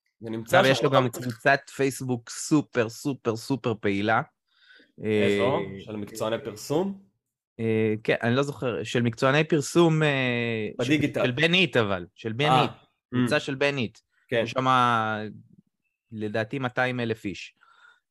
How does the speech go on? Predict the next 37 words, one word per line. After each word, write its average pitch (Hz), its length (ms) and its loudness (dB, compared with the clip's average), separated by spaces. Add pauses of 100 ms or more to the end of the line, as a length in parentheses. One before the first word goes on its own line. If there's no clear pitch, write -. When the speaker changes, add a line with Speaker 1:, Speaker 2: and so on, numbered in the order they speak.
Speaker 2:
אה, 104 800 -2 (400)
ו-, 101 480 2
והוא 113 320 4
עונה 113 240 6
שם, 135 280 2 (120)
אגב, 110 360 -2
כמעט 117 300 -6
לכל 120 220 -2
שאלה. 101 260 -4 (580)
Speaker 1:
זה, 110 300 -8
זה 101 80 -2
Speaker 2:
אה, - 40 -4
Speaker 1:
מדהים. 202 300 4
Speaker 2:
הוא 113 40 -2
בעצמו. 107 400 0 (520)
Speaker 1:
וזה, 123 240 -4
וזה 123 160 -4
נמצא 120 340 2
שם, 175 280 0
זאת - 100 -12
אומרת, 117 180 -2
אני 117 100 0
לא 139 60 2
צריך - 180 -6
עכשיו - 200 -6
ללכת 143 360 -2
להוציא 131 360 -2
כסף 160 380 0
ולשפוך 127 600 -2 (160)
כסף 185 360 2
בשביל 117 480 -4 (500)
לבוא 117 220 -2
לחזק 127 400 0
איזה 120 160 -4
משהו 135 300 0
מסוים. 123 500 2 (540)
ו-, 107 380 -2